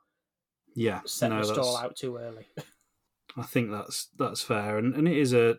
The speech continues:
Speaker 1: our list is a, in inverted commas, working document, so if we wanna move stuff around, I mean, it's an incentive for people to listen to all the episodes, because you might have thought we'd given Quake a nice high score, but when you look at the list, it's not where you thought it was gonna be, and you need to find out why.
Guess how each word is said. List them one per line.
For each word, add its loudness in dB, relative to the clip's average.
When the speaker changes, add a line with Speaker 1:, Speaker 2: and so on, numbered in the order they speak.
Speaker 1:
our 4
list 2
is 4
a, 4
in 0
inverted 0
commas, 0
working 2
document, 0
so 4
if 0
we 4
wanna 6
move 2
stuff 2
around, 4
I -2
mean, 0
it's -2
an 2
incentive 4
for -2
people 2
to 0
listen 2
to 0
all 6
the 4
episodes, -2
because -4
you 2
might 4
have 2
thought 6
we'd -2
given 2
Quake 2
a 4
nice 0
high 2
score, 6
but 0
when 2
you 2
look 4
at 4
the 4
list, 6
it's -2
not 2
where 6
you 2
thought 2
it 4
was -2
gonna -2
be, 0
and 0
you 0
need 0
to -12
find 0
out 0
why. 2